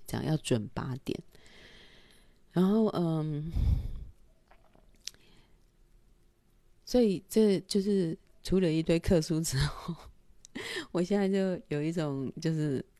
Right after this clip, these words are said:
我快要，我快要了，我快要进入编辑了。那我觉得我卖东西也卖到一个，已经有，怎么讲，我体会到了。那我也很想要把我杂货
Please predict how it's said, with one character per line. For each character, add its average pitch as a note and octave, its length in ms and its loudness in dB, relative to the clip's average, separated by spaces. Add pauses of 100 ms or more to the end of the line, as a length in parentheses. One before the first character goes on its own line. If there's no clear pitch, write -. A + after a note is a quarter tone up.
我 D3+ 80 2
快 F#3+ 320 2
要， D#3+ 180 0
我 A2+ 140 -4 (100)
快 D#3+ 260 2
要 A2+ 260 -4
了， A2+ 120 -8 (100)
我 B2+ 100 -6
快 F3 220 0
要 C#3+ 100 2
进 C3+ 300 -2
入 C3+ 160 0 (100)
编 A#2+ 260 -2
辑 - 220 -10 (140)
了。 - 80 -14 (640)
那 E3+ 260 2
我 C3+ 120 0
觉 D#3 140 0
得 D3+ 80 2
我 C3+ 100 -2
卖 C#3+ 240 0
东 C#3 200 0
西 C#3+ 200 -2
也 C3 100 -2
卖 C3+ 220 -2
到 B2+ 240 -2
一 B2+ 120 -2
个， B2 520 -2 (480)
已 D3+ 60 -10
经 D#3 180 0
有， C3+ 400 -2 (1080)
怎 E3 180 0
么 D#3 80 0
讲， D3+ 220 0
我 C#3+ 120 0
体 - 260 -6
会 D#3+ 280 2
到 C3+ 220 -2
了。 - 280 -6
那 F3+ 360 0
我 D#3+ 140 0
也 D#3 100 2
很 E3 240 -2
想 C#3+ 180 -2
要 D3 100 -2
把 C#3+ 220 -6
我 D3 220 -8
杂 C3+ 300 -4
货 D3 280 -6